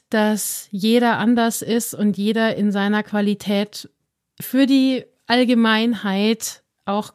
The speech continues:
was ganz Wunderbares beitragen kann und dass wir ein ganz, ganz schönes Miteinander gestalten könnten.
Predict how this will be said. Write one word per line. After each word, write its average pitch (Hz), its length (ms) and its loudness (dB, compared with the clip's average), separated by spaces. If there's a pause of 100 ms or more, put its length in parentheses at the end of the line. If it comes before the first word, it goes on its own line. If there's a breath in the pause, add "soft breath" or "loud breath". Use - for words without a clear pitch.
was 208 220 -4
ganz 208 300 0
Wunderbares 196 680 0
beitragen 175 680 -4
kann 185 200 -2
und 185 120 0
dass 180 180 -6
wir 185 100 0
ein 180 160 -2
ganz, 202 340 0
ganz 190 300 -2
schönes 190 380 0
Miteinander 170 520 0
gestalten 175 540 -6
könnten. 175 400 -10